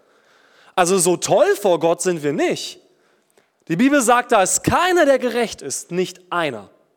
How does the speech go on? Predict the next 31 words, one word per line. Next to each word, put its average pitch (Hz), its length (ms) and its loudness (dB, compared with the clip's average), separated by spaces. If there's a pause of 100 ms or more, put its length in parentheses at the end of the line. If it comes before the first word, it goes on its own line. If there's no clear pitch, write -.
(720)
Nicht 302 320 0 (100)
ein 320 400 0
Mensch 208 480 -4 (240)
kann 233 300 -4
vor 208 240 -6
Gott 190 260 -8
bestehen. 156 560 -8 (960)
Nicht 180 260 0 (100)
ein 339 420 0
Mensch 170 520 -4 (320)
kann 185 220 -2 (100)
irgendwas 262 680 -2
Gott 202 220 -8
beweisen. 135 460 -10 (460)
Niemand, 160 540 -4 (460)
kein 240 340 -6
Mensch 202 220 -8
auf 175 100 -20
dieser 156 280 -12
Welt 113 240 -14 (420)
ist - 400 -6 (460)
gerecht 143 440 -2
vor 180 220 -4
Gott. 175 380 -4
Aber, 226 480 0 (500)
wenig 131 200 -2
später 240 340 -2
macht 151 220 -4
die 156 60 -8
Bibel 139 240 -6
deutlich, 135 500 -4